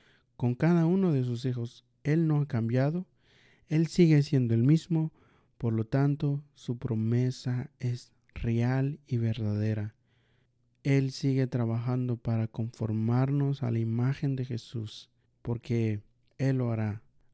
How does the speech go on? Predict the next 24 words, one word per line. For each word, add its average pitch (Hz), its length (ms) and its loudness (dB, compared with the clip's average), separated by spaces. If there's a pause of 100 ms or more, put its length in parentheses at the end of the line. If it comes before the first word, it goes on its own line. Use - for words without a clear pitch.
(120)
hasta 120 380 -6
que 110 320 -6 (160)
Cristo 113 640 -2 (300)
regrese. 107 680 -6 (460)
Por 127 120 2
eso 135 520 2 (360)
tengo 147 480 6
esta 131 260 -2
seguridad 117 680 0 (180)
y 113 220 -4
yo 123 200 -2
espero 139 540 6 (440)
que 123 140 2
tú 131 200 2
tengas 127 400 2
esta 123 260 -2
misma 127 480 2
seguridad 117 640 2
de 113 140 -4
que 110 320 -2 (580)
la 120 200 2
salvación 131 1120 2 (380)
le 113 180 2
pertenece 123 920 0